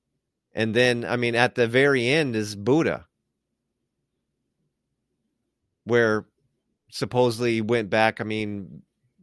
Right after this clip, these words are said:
before consciousness was born, which is,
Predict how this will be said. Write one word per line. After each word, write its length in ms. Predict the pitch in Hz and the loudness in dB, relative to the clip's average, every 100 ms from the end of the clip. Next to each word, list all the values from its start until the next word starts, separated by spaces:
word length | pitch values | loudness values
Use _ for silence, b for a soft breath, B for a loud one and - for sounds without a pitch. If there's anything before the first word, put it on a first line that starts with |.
| 202 294 _ _ - | _ _ _ _ -10
before 460 | 98 - 117 110 110 | -8 -4 0 0 0
consciousness 920 | - - 110 101 104 - 107 98 - _ _ _ _ _ _ - | -4 -4 -4 -4 -10 -6 -6 -8 -12 _ _ _ _ _ _ -2
was 180 | 110 95 | -2 0
born, 480 | 104 131 104 - _ _ _ _ _ _ _ _ _ _ _ _ _ _ | 0 0 -2 -6 _ _ _ _ _ _ _ _ _ _ _ _ _ _
which 220 | 120 117 | -4 0
is, 360 | 131 117 98 | 0 0 -4